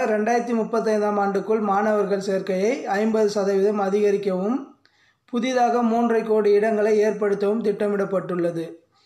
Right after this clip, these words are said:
ரெண்டாயிரத்தி முப்பத்தைந்தாம் ஆண்டுக்குள் மாணவர்கள் சேர்க்கை ஐம்பது சதவீதம் அதிகரிக்கவும், புதியதாக மூன்றரை கோடி இடங்களை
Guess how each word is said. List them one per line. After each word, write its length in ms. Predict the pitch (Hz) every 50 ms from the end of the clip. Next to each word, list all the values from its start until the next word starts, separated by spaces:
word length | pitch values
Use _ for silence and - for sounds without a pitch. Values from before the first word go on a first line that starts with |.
| _ _ _ _ _ _ -
ரெண்டாயிரத்தி 480 | 202 190 208 233 233 226 - - 226 254 277
முப்பத்தைந்தாம் 680 | 254 220 - - 226 220 226 214 208 208 202 208 202 202
ஆண்டுக்குள் 500 | 196 196 196 190 180 - 208 208 233 294 381 392 - - _ _ _ _ _ _ _ _ _ _ _ _ -
மாணவர்கள் 600 | 233 196 202 214 220 240 240 233 220 202 220 214
சேர்க்கை 400 | 208 - 208 202 196 208 214 226 226
ஐம்பது 420 | 208 196 202 208 202 208 202 202
சதவீதம் 560 | 196 208 202 190 202 202 202 202 214 220 214
அதிகரிக்கவும், 800 | 196 190 185 208 202 208 202 202 190 196 190 180 180 190 208 247 277 - - - _ _ _ _ _ _ _ _ _ _ _
புதியதாக 680 | - 240 233 226 240 247 240 226 220 214 208 190 220 247
மூன்றரை 400 | 247 226 214 220 226 214 220 214
கோடி 260 | 214 214 208 208 196
இடங்களை 480 | 202 196 190 214 208 208 202 190 196 220